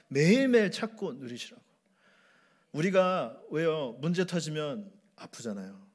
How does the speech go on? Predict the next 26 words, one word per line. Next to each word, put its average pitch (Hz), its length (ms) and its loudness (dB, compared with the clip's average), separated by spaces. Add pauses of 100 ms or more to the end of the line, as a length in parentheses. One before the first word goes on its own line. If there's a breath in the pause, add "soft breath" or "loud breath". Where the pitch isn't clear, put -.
(260)
문제 156 320 0
터지면 156 520 -4
슬프잖아요. 117 680 -12 (600)
근데 139 240 -8
뭘 147 400 -6
해야 165 180 -4
됐습니까? 143 520 -10 (260 loud breath)
그 - 180 -4
문제 180 600 6
속에서 240 640 2
하나님이 226 380 0
예비하신 175 480 -2
응답을 139 380 -6
빨리 233 220 -4
찾으셔야 - 440 -12
돼요. - 160 -20 (640 soft breath)
그럴 240 460 6
때 233 280 2 (280)
항복이 196 560 -4
오고요. 143 440 -4 (160)
그럴 151 320 -2
때 208 240 -6 (220)
감사의 123 640 -8
고백이 113 320 -10
나옵니다. 92 420 -20 (360)
여러분들, 120 260 -20